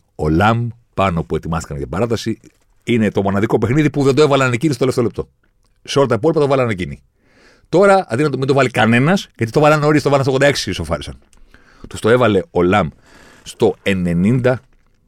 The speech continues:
και έτσι αποκλείστηκαν και πέρασε η Γερμανία στον τελικό που, επαναλαμβάνω, έχασε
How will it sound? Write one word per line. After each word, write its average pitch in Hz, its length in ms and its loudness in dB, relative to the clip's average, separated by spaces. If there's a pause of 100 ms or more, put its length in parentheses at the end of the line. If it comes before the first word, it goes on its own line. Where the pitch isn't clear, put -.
(1000)
και - 100 -2
έτσι 92 360 -4
αποκλείστηκαν 87 920 -6
και 85 120 -4
πέρασε 82 540 -2 (1040)
η 73 360 -10
Γερμανία 78 600 -4
στον 71 160 -8
τελικό 69 360 -6
που, 85 120 -8
επαναλαμβάνω, 71 640 -4
έχασε 78 520 -8